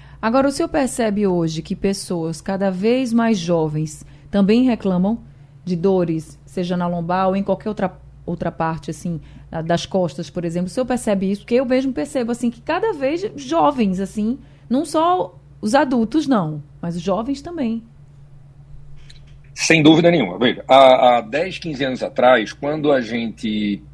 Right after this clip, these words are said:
Speaker 2: é, chegava no consultório e via, tinha um adolescente de quatorze anos, um de doze anos,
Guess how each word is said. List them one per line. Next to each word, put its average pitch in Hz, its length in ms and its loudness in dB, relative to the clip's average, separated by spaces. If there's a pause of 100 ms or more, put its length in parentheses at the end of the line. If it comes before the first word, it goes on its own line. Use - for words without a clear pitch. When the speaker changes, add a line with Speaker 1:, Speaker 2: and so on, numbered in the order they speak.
(380)
Speaker 2:
é, 113 300 2
chegava 143 320 6
no 165 80 2
consultório 117 640 2
e 120 100 4
via, 113 300 2
tinha 160 280 -2
um 160 100 4
adolescente 156 500 0
de 151 100 -6
quatorze 156 440 0
anos, 139 280 0
um 135 80 -6
de 135 120 0
doze 127 300 0
anos, 127 340 -2